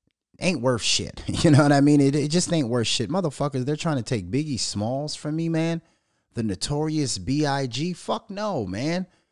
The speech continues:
Are you serious? It was all a dream. It was all a fucking dream. Are you, are we, are, are we on? Is everybody on? <clears throat> Are we on?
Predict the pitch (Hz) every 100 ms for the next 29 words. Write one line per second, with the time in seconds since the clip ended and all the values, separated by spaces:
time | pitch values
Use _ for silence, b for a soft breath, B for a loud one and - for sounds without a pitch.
0 | _ - 185 190 - 190 196 196 190 170
1 | 135 151 180 170 131 147 175 156 92 -
2 | _ _ _ _ _ _ - 175 156 160
3 | 175 160 117 - 180 196 185 185 135 92
4 | 131 175 180 123 98 131 170 - _ _
5 | _ - 104 117 123 110 104 107 135 160
6 | 117 139 143 147 156 185 - - 156 147
7 | 123 117 127 165 208